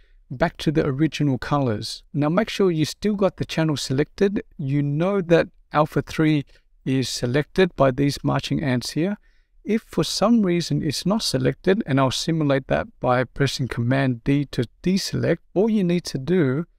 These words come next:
is Command click on this alpha channel here, and that will load the selection again. And this is most important, so if you don't have the alpha three channel selected, make sure you click on that.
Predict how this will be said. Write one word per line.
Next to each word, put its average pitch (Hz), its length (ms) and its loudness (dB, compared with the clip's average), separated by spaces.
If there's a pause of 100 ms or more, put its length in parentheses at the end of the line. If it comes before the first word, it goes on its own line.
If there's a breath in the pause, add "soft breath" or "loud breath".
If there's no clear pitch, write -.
(120)
is 135 340 -2
Command 160 800 -2 (140)
click 208 400 0
on 139 180 2
this 139 240 -2 (100)
alpha 139 320 -2
channel 131 400 -2
here, 117 520 -2 (720)
and 131 200 -2
that 175 300 2
will 127 140 -2
load 135 400 4
the 131 80 -2
selection 123 600 -2
again. 117 340 0 (140)
And 139 180 -2
this 180 260 0
is 143 320 -2
most 175 300 -2
important, 160 480 0
so 135 300 0
if - 140 -10
you 151 60 0
don't 180 280 2
have 151 500 -2
the 131 340 0
alpha 147 320 -4
three 202 320 -2
channel 147 320 -2
selected, 127 640 -2
make 139 160 0
sure 139 220 2
you 127 180 0
click - 340 -2
on 123 160 0
that. 117 220 -2